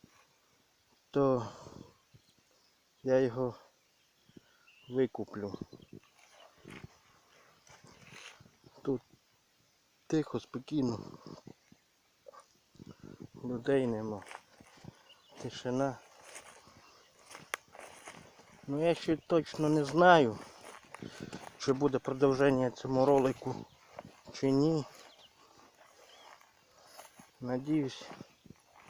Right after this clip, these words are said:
надіюсь, що буде. Ось дивіться, яка, який сад. Все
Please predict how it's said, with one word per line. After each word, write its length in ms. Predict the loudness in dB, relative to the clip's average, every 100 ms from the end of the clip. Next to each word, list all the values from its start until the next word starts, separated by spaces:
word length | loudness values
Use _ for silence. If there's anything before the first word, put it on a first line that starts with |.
| -18 -20 -20 -20 -8
надіюсь, 520 | -6 0 2 2 -2
що 100 | -6
буде. 280 | -6 -4 -2
Ось 160 | -2 -2
дивіться, 540 | -2 -2 -4 -12 -14 -18 -20 _ _ -18 -18 _ -20 -20 -20 -12
яка, 400 | -8 -6 -2 -4 -4 -18 -20 _ _ -20 -20 _ _ -20 -20 -20 -20 _ _ -20 -20 -20 -20 -20 -20 -20 -20 -20 -20 -20 -20 -20 -16 -10
який 320 | -6 -4 -4
сад. 320 | 2 4 4 0 -20 -20 -20 -20 -20 -20 -18 -20 -20 -20 -20 -18 -16 -16 -16 -18 -20 _ _ -20 -20 -20 -20 -20 -16 -14 -12
Все 400 | -6 2 4